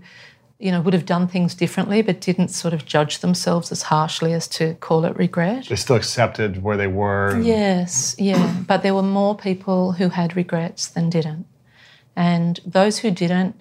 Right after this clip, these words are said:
Speaker 1: were people who, most of them had a really good sense of humour. Um, they also had very good communication and family relationships or good networks of friends around them. They had connection.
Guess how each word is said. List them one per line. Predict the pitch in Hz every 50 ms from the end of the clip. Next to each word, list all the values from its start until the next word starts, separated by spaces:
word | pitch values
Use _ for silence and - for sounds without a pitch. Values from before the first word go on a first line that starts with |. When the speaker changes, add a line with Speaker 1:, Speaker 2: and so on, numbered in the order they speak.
| - - - - _ _ _ _
Speaker 1:
were | - 190
people | 185 - 208 208 208 220 202
who, | 180 190 180 180 175 175 175 175 175 175 175 - _ _ _ -
most | 185 190 208 208 -
of | 196
them | 180 180 180
had | 170 180 175
a | 175
really | 175 180 190 196 196
good | 196 196 185
sense | - - 185 175 -
of | 185 180
humour. | - - 185 180 185 190 220 254 262 262 - _ - - - - - - _ _ _
Um, | 190 175 180 175 175 170 175
they | 180 175
also | 175 175 180 -
had | 185 160 160 180 170 165 160 170 - - _ -
very | - 175 175 175 175 170
good | - 170 165 -
communication | - 180 180 175 170 170 170 - - 170 165 165 - - - 170
and | 170 165 165 175 - -
family | - - 170 165 170 170 170 170
relationships | 170 165 165 160 165 170 - - 180 - - - 175 175 180 - -
or | - 175 151
good | - - 170 160 147 147 - - - -
networks | - 175 170 - - 170 165 165 165 - - - -
of | 175
friends | - - 165 160 156 151 170 170 165 - -
around | - 165 165 160 156 156 165
them. | 170 175 175 180 180 170
They | 165
had | 160 165 156 139
connection. | - - 185 165 - - - - - - 175